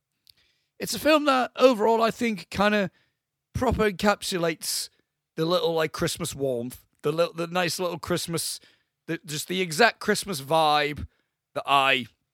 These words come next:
know, when I think Christmas, I feel A Christmas Story.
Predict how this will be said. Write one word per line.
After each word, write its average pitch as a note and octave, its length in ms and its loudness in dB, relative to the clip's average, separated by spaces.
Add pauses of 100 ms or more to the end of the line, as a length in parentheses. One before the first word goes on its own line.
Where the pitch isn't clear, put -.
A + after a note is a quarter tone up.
(800)
know, E3 140 -4
when G3+ 120 6
I A3+ 120 8
think G#3 200 0
Christmas, G3+ 680 0 (520)
I D#3 120 -2
feel F3 420 -2
A E3 60 2
Christmas - 360 -2
Story. B2+ 560 0